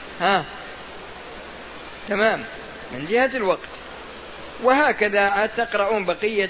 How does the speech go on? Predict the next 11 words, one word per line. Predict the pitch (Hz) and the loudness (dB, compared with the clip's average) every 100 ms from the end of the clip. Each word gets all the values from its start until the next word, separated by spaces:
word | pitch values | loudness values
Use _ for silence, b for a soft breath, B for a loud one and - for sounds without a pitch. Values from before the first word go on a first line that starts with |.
| 180 | -2
المسائل | 180 160 156 185 175 160 156 160 | -4 -4 0 0 0 -2 -2 -2
التي | 175 160 | -2 -2
ذكرها | 151 147 156 160 156 | -2 -2 0 0 -2
رحمه | 143 151 131 | -4 -4 -4
الله. | 139 131 113 - - - - - - - - - - - - - - - - 156 | -4 -6 -8 -12 -16 -14 -14 -14 -14 -16 -16 -16 -16 -14 -14 -14 -14 -16 -8 0
آه، | 156 156 165 | 4 4 2
الفرق | 160 202 262 240 | 0 2 2 2
الخامس | 196 196 233 208 180 | 0 4 4 4 0
والخمسون | 185 180 175 170 190 214 196 | 2 0 2 -2 2 2 4
وهو | 190 202 | 4 2
الأخير، | 190 - 247 156 | 0 -2 0 0